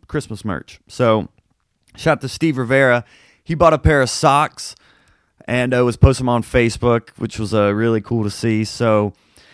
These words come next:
if you end up, if you get something and, uh, post about it, I'll be sure to repost it, share it, shout you out on here as well.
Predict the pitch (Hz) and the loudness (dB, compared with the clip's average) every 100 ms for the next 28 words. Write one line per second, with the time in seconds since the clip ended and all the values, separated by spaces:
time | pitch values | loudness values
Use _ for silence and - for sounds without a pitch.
0 | _ - 143 165 170 - 139 123 147 170 | _ -6 -2 2 2 0 -6 0 0 2
1 | - 196 214 240 147 135 131 127 156 156 | 0 0 0 -2 0 0 0 0 0 -2
2 | - 156 170 160 131 127 - 131 131 131 | 0 2 2 2 -2 -2 -4 -4 -4 -4
3 | 127 123 - 156 - - 127 135 - 131 | -2 -2 -2 -6 -6 -2 0 0 -2 0
4 | 120 - 127 117 113 113 123 113 104 113 | 0 2 0 0 -2 -2 -4 -4 -2 0
5 | 113 120 | 0 -2